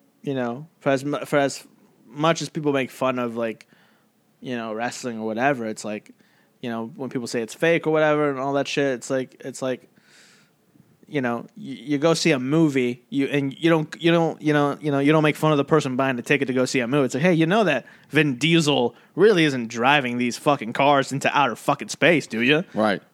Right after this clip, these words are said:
Speaker 1: It's like, "Ah, yeah, I think I get it," you know? <laughs> It's like,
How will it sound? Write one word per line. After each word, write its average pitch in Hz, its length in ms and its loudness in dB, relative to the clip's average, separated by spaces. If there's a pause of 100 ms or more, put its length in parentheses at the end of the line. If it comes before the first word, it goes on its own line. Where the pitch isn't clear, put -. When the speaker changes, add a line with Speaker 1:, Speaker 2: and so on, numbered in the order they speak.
Speaker 1:
It's 147 140 -4
like, 175 240 0
"Ah, 160 180 2
yeah, 160 260 2
I 135 40 -2
think 160 160 -2
I 120 80 -4 (160)
get 139 160 0
it," 113 260 -4
you 135 120 -6
know? 127 240 0
<laughs> - 60 -4
It's 160 140 2
like, 170 380 0